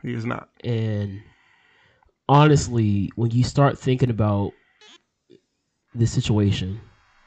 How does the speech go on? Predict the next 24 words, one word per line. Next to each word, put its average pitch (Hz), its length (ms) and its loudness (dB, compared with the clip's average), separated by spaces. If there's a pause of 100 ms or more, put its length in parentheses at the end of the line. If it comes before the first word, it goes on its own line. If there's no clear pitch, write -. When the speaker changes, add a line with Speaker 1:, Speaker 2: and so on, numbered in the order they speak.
(460)
Speaker 2:
what's 143 180 8
Speaker 1:
He's 131 80 -2
Speaker 2:
done 156 220 4
in 156 80 4
the 131 100 6
dark 120 280 6
is 107 120 2
always 110 280 4
gonna 104 140 0
come 87 140 -4
to - 120 -8
the 82 80 -8
light. 65 420 -10
No 120 140 0
matter 117 320 2
how 135 320 2
much 135 400 0
people 127 260 0
do 110 160 0
not 98 360 -6
like 104 240 -4
how 98 140 -4
Ed 90 220 -4 (100)
Reed 90 260 -2